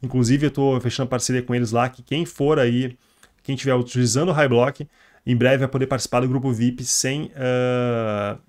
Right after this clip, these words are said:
gratuitamente, tá? Se você estiver utilizando o Highblock com o link aqui do canal, você vai poder participar do meu grupo vip lá do Discord sem... é,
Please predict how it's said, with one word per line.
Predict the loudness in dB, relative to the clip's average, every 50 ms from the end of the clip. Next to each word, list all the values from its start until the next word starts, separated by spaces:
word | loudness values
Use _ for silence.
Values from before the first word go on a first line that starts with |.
| -20 -16 -4
gratuitamente, | 2 2 2 4 4 2 2 2 2 2 -2 -4 -6 -6
tá? | -8 -8 -8 -10
Se | -10 -10
você | -8 -8 -8
estiver | -4 -2 0 0
utilizando | 0 -2 -4 -4 -2 0 0 0 -2
o | -4 -6 -6
Highblock | -4 -2 -2 0 2 2 0 0 -2 -6
com | -4 -2
o | 0
link | 0 0 -2 -4
aqui | -4 -4
do | -2
canal, | -2 0 0 2 0 0 -2 -4 _ _ _ _ _ _ _ _ _
você | -4 -4 0 0 -2
vai | 0
poder | 0 -2 -2 0
participar | -2 -4 -6 -2 -2 -2
do | 0
meu | 0 0
grupo | 0 -2 -2 -2 -2
vip | -2 -2 -2 0 0
lá | -2 -2
do |
Discord | -4 -4 -4 -4 -4 -4 -2 -4
sem... | -4 -2 -2 -4 -6 -8 -12 -18 _ _ _ _
é, | -6 -4 -4 -2 -2 -2 -2 -4 -4 -6 -8 -12